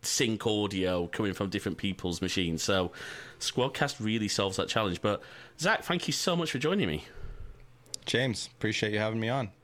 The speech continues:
Speaker 1: So before we dive into sort of the ins and outs of Squadcast, do you want to tell people a little bit about yourself? What's your background? So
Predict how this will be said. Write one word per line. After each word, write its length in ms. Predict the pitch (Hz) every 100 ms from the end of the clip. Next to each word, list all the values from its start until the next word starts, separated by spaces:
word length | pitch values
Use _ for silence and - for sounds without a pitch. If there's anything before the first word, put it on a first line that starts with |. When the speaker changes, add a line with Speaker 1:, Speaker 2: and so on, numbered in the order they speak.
| - -
Speaker 1:
So 200 | - 185
before 300 | 185 190 214
we 120 | 233 190
dive 420 | 151 151 156 135
into 640 | 123 123 - 98 98 98
sort 240 | 92 110 90
of 100 | 95
the 120 | 101
ins 340 | 110 110 101
and 80 | 101
outs 260 | 101 95 92
of 60 |
Squadcast, 800 | - 104 101 - 82 67 - - - - - -
do 80 | 127
you 40 |
want 140 | 160 170
to 60 |
tell 100 | 185
people 300 | 165 165 151
a 0 |
little 220 | 139 143 143
bit 160 | 139
about 180 | 120 127
yourself? 400 | 117 139 135 131
What's 200 | 120 -
your 100 | 107
background? 600 | 107 120 - 120 113 110
So 160 | -